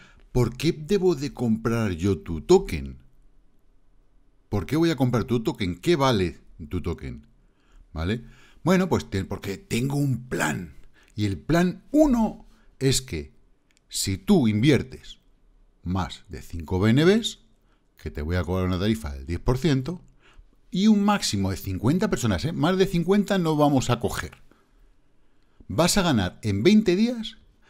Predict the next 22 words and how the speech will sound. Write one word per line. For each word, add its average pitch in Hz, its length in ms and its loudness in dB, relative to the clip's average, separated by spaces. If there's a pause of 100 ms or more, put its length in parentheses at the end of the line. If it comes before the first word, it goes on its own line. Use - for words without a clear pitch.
(260)
un 220 400 6
doscientos 220 840 2
por - 260 -6
ciento. - 540 -2 (960)
Flipante. 90 880 -4 (520)
Ahora 113 340 4
bien, 131 360 2 (1080)
como 120 240 4
eso 190 260 4
hemos 180 500 0
visto 165 240 -4
que 156 60 -2
es 151 80 -4
poco, - 420 0 (260)
hemos 156 260 0
hecho - 180 0
un 139 160 2
plan 165 460 2
dos - 520 -2 (1200)
para 107 280 2
veinticinco 160 800 0
personas. - 720 -4